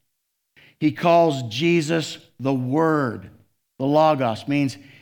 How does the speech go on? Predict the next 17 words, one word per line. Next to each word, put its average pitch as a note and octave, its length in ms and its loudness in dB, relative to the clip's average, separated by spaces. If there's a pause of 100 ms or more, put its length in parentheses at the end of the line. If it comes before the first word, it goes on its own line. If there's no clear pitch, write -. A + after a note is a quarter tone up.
(140)
he F3+ 220 2
is D3+ 220 0
the D3 80 -4
communication E3 1400 -2
of D3 220 -6
God. A#2 500 0 (840)
He F#3+ 220 2
speaks G3+ 520 -2
for C#3+ 180 -6
God. A2+ 420 -4 (1300)
He D#3+ 140 2
speaks E3 600 -2
as E3 400 2
God B2 340 0
and B2+ 140 0
shows D3 420 0
us B2 260 -4